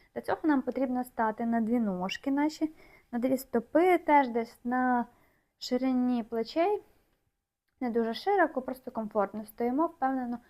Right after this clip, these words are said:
Ножки трошки призігнути в колінках. А, і можна покласти ручки собі на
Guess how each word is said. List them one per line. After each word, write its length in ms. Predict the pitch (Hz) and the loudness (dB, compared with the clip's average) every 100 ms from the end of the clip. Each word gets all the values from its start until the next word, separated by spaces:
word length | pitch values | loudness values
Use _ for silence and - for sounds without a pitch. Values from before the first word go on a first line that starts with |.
| _ _ _ - | _ _ _ -4
Ножки 360 | 285 302 269 | -2 -2 -2
трошки 400 | 262 330 - - | 0 0 -2 -8
призігнути 760 | 254 254 247 269 233 311 - 370 | -4 -2 0 0 0 -2 -2 -6
в 40 | 370 _ _ _ | -8 _ _ _
колінках. 520 | 240 269 381 302 285 - _ _ _ _ _ _ - | -4 -2 0 -2 -4 -8 _ _ _ _ _ _ -6
А, 420 | 247 240 240 247 247 _ | -2 0 0 -2 -4 _
і 300 | 294 320 311 | -2 2 2
можна 460 | 269 262 254 247 214 _ | 2 0 -2 -2 -6 _
покласти 500 | - 233 247 240 - | -12 0 2 2 0
ручки 340 | 247 254 - 226 | 0 0 -2 -10
собі 380 | - 220 226 220 - | -6 -4 -4 -8 -6
на 360 | 233 226 226 | -2 0 -2